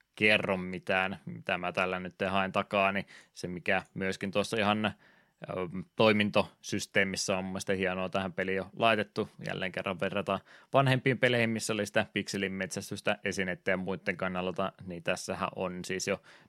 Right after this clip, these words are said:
pelkästään se silmä, millä sä katselet ympäriinsä, mikä ei yleensä edes ole kovinkaan tärke-, tärkeetä missään tämmöisessä pelissä, mutta se vähän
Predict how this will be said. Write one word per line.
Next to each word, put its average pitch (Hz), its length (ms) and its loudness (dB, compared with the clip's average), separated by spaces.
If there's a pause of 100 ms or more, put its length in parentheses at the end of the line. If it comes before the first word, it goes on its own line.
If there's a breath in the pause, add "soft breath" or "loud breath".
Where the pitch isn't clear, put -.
pelkästään 92 480 -2
se 92 100 -6
silmä, 101 360 0
millä 87 200 -6
sä 92 160 -2
katselet 90 480 -4
ympäriinsä, 90 640 -4 (400 soft breath)
mikä 87 480 0
ei 87 420 -4
yleensä 107 360 4
edes 101 240 0
ole 110 160 4
kovinkaan 120 480 0
tärke-, 113 640 2
tärkeetä 120 500 4
missään 113 420 0
tämmöisessä 107 300 -2
pelissä, 104 420 0
mutta 101 300 -8
se 98 120 -8
vähän 92 300 -4